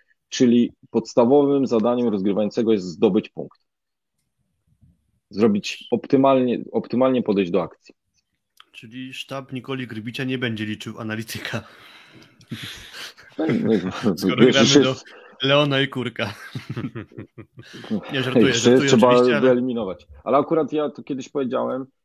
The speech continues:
Speaker 1: uważam, że Nikola Grbic to tu idealnie pasuje pod tym kątem, bo Nikola Grbic był dokładnie takim rozgrywającym.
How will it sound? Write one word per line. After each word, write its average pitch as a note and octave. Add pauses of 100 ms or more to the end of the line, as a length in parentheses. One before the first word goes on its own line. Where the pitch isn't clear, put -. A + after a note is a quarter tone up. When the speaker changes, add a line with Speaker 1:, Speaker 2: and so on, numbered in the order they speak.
(140)
Speaker 1:
uważam, B2
że A#2+
Nikola A#2+
Grbic A2
to A#2+
tu A#2+ (540)
idealnie D3+
pasuje -
pod -
tym G2
kątem, G#2
bo G#2+
Nikola G#2
Grbic F#2+
był G2
dokładnie G2+
takim G2+
rozgrywającym. G2+